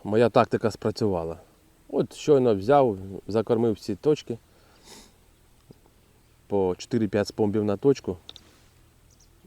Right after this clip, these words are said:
І цього буде достатньо, щоб посити до обіду, більше не підкормлювати. Ну, якщо риба клюватиме,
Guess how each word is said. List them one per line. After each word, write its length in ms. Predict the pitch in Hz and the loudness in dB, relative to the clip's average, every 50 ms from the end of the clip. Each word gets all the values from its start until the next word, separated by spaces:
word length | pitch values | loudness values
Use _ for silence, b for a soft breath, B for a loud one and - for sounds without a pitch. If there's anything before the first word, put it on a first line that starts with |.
| _ _ | _ _
І 180 | 127 143 156 139 | -8 -8 -6 -4
цього 200 | - - 120 113 | 2 2 2 4
буде 180 | 110 113 110 | 4 4 4
достатньо, 520 | 107 110 98 - 127 120 113 - 104 87 87 - _ _ b b b b b b b b b b b b b b b b - - | 4 2 2 2 2 2 2 0 -4 -6 -8 -10 _ _ b b b b b b b b b b b b b b b b -20 -10
щоб 160 | - 107 92 | -8 -8 -8
посити 440 | - - 107 95 - 120 110 - 104 | -6 -6 -6 -2 -2 -2 -2 -2 -2
до 120 | 92 101 | -2 0
обіду, 360 | 95 90 92 117 104 95 87 87 - - | -2 0 0 -2 -2 -2 -4 -6 -8 -14
більше 280 | 95 92 104 98 - 104 | -8 -8 -8 -6 -6 -6
не 100 | 98 92 | -6 -6
підкормлювати. 680 | - 98 - - 101 92 92 87 82 80 82 - - | -8 -10 -10 -8 -8 -8 -6 -6 -8 -10 -10 -8 -2
Ну, 100 | 110 151 | 2 4
якщо 280 | 156 139 123 - - 127 | 4 4 4 2 0 0
риба 200 | 131 117 110 110 | 0 2 0 -2
клюватиме, 580 | - 117 113 123 - 208 - 135 113 101 92 | 0 -2 -2 -2 -2 -2 0 0 0 0 -2